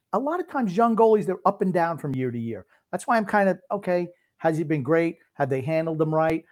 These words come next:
I don't know. But I'm not ready to write Sorokin off like Phil is, obviously. He's, he's saying, "Hey, let's keep Don Beaupre in goal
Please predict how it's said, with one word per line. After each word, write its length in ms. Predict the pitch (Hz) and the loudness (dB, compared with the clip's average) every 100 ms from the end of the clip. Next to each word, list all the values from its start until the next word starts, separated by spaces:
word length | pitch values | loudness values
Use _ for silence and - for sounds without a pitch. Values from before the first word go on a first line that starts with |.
| _ _ | _ _
I 140 | 160 180 | 0 0
don't 200 | 147 127 | 0 -4
know. 300 | 117 117 - _ - | -6 -6 -8 _ -4
But 160 | 143 - | -4 0
I'm 140 | 226 | 0
not 180 | 370 226 | 2 2
ready 320 | 180 165 156 | 2 2 0
to 60 | 139 143 | -4 -2
write 240 | 147 139 - | 2 2 0
Sorokin 440 | - 139 135 143 | -2 0 0 0
off 180 | 139 139 | 0 0
like 160 | 123 | -4
Phil 440 | - - 151 208 127 | -6 -2 4 4 2
is, 180 | 107 - 170 | -4 0 6
obviously. 560 | 151 185 139 117 123 | 8 8 2 -8 -8
He's, 160 | 160 - - - | -8 -10 -18 -2
he's 180 | 202 208 | 0 2
saying, 280 | 202 175 - - | 2 2 -2 -4
"Hey, 160 | 185 160 | -2 2
let's 240 | 160 202 | 2 2
keep 320 | - 214 - - | -2 -4 -4 -4
Don 320 | 170 180 170 | 4 4 6
Beaupre 600 | 143 175 175 151 120 101 - _ | 6 4 2 -4 -4 -10 -20 _
in 160 | 160 135 | -8 -2
goal 380 | 139 123 120 | 0 0 -4